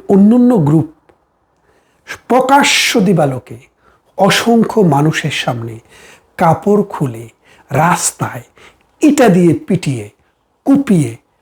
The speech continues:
নির্মমভাবে জখম এবং হত্যা করলেন। এই যে বাংলাদেশটি আপনারা দেখছেন, এই বাংলাদেশটি তো আসলে বাংলাদেশ না। এটি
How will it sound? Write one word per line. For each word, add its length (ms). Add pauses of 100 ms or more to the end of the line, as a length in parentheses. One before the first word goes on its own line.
(200)
নির্মমভাবে 720 (140)
জখম 300 (100)
এবং 140 (380)
হত্যা 380
করলেন। 380 (1500)
এই 80
যে 160
বাংলাদেশটি 760
আপনারা 240
দেখছেন, 500 (720)
এই 180 (120)
বাংলাদেশটি 580
তো 120
আসলে 300
বাংলাদেশ 600 (140)
না। 80 (640)
এটি 240